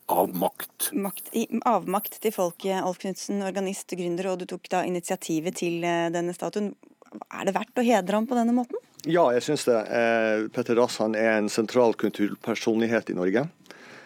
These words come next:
Speaker 3: Han er Norges mest, eh, eller Helgelands mest kjente person.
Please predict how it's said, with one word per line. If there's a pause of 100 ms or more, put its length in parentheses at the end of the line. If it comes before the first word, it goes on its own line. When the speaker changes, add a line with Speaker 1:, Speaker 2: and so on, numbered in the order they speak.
(220)
Speaker 3:
Han
er
Norges
mest,
eh,
eller (340)
Helgelands
mest
kjente (160)
person.